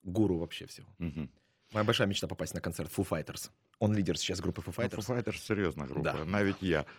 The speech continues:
Speaker 2: Знаєте, в мене колись був, е, такий випадок. Е, моєму, е, старому теж світла пам'ять, був такий звукорежисер Костянтин Степанович Корчинський, принесли вініл Foo Fighters, е, щоб переписати.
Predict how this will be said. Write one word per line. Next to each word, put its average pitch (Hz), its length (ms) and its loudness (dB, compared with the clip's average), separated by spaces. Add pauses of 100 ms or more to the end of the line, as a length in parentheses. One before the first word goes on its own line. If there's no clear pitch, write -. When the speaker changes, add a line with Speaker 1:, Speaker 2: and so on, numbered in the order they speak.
(220)
Speaker 2:
Знаєте, 120 340 6
в - 20 6
мене 101 240 6
колись 98 280 6
був, 87 460 4
е, 85 380 6
такий 101 220 2
випадок. 95 560 2 (460)
Е, 85 320 6
моєму, 95 880 6 (560)
е, 80 40 2
старому 92 420 4
теж 90 220 4
світла 92 280 2
пам'ять, 80 320 0
був 78 200 -2
такий - 240 -4
звукорежисер 80 720 -2
Костянтин 85 440 -4
Степанович 87 440 -2
Корчинський, 101 720 0
принесли 92 520 0
вініл 82 480 2
Foo 104 120 -2
Fighters, 156 580 -2 (200)
е, - 40 -8
щоб - 200 -4
переписати. - 720 -2